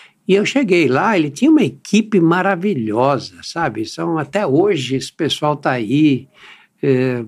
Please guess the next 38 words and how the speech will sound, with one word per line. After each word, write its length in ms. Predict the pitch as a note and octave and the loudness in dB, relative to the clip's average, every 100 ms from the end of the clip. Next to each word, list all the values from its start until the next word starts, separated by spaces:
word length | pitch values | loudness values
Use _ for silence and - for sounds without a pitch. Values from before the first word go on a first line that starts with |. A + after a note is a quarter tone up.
| A#2 | -12
João 200 | A2+ E3 | -8 -4
Mendonça, 600 | D3 C#3 C3+ C#3+ B2+ - | 0 0 0 0 0 -4
o 40 | A#2 | -4
Guido 260 | D#3+ C#3+ | -2 -2
Levi, 460 | C#3 C3 G2+ - D3+ | -2 -4 -6 -4 -2
então, 220 | C3+ G#3+ | -2 -6
uma 140 | A#3+ F3 | -6 -2
gente 360 | F#3+ B3+ - | 0 0 -2
da 120 | G#3 | 0
melhor 600 | A3+ A#3+ A3 F#3+ G3 G#3 D3 | 4 4 4 4 2 0 -2
qualidade. 800 | C#3+ A#2 A2+ G2 G#2 E2 _ _ _ - - - | -4 -2 -4 -8 -12 -16 _ _ _ -20 -12 -4
E 40 | |
eu 40 | C#4 | -2
aprendi 320 | G3+ G#3 F#3 | 2 2 2
muita 400 | F#3+ F#3+ G#3+ G#3+ | 4 4 4 2
medicina. 800 | F#3 F#3 - - - D3 C3 F#2 - _ _ _ - - _ | 2 2 0 -2 0 0 0 -4 -16 _ _ _ -20 -20 _
E 40 | G#3 | -2
comecei 440 | - A#3+ A3+ B3+ | 2 0 2 2
a 40 | B3 | 2
estudar 460 | - A3+ E3+ F#3 | 4 2 4 2
imunologia. 920 | G#3 F#3+ B3 C4+ C4 A3 C3+ E3 A#3 D#3 | 2 4 4 4 4 4 4 4 4 2
Sabe 260 | G#3+ A3 | 0 0
por 180 | C4 D4+ | 0 0
quê? 160 | - C#4+ | 0 0
Que 100 | D#3 | 2
naquela 580 | C#3 B2 B2+ C3+ A3+ C4 | 2 2 -2 -4 -2 -2
época 180 | C4 A#3 | 0 0
a 40 | |
imunologia 500 | G3+ F3 E3 C3+ B3+ | 2 4 2 2 -2
tava 440 | C4 G#3+ F#3 D3+ - _ _ | -2 -4 -4 -10 -16 _ _
começando 640 | - F3 C3+ - B3 C4 F3+ | -2 0 0 2 4 4 4
a 60 | |
engatinhar. 680 | D#3 C#3+ C#3 C3+ C#3+ C3+ - _ _ - - | 4 2 -2 -4 -6 -6 -10 _ _ -20 -4
Por 120 | G#3 | -4
que 140 | E3+ G#3+ | 0 2
um 140 | F3 | 2
pega 300 | - D#3 C#3 | 2 -2 0
resfriado 840 | C3+ C3 - C3 C3 C#3+ C3+ C3 | 0 -2 0 0 2 0 -2 -6